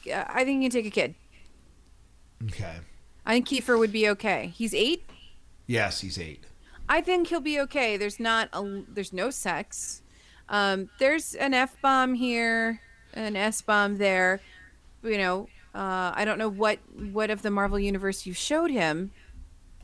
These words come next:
Speaker 2: Well,
Speaker 1: But it's
Speaker 2: mo-, mo-, most, most of the Mar-, Marvel Universe has been very safe and tame for him, so.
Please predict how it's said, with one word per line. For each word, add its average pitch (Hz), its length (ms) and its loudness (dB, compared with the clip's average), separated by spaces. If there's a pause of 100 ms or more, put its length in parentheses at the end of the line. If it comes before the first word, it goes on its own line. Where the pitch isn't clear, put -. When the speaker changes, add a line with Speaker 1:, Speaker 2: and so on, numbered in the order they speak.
(1160)
Speaker 2:
Well, 120 260 8
Speaker 1:
But 110 100 10
it's 117 80 2
Speaker 2:
mo-, 131 160 12
mo-, 135 220 10
most, 147 340 12
most 151 240 12
of 139 60 6
the 127 60 8
Mar-, 117 280 12
Marvel 110 320 10
Universe 104 300 6
has 98 100 -4
been 101 160 0
very 92 200 -4
safe 101 480 -4
and 85 140 -8
tame 95 360 -4
for 76 220 -10
him, 60 160 -10
so. - 360 -8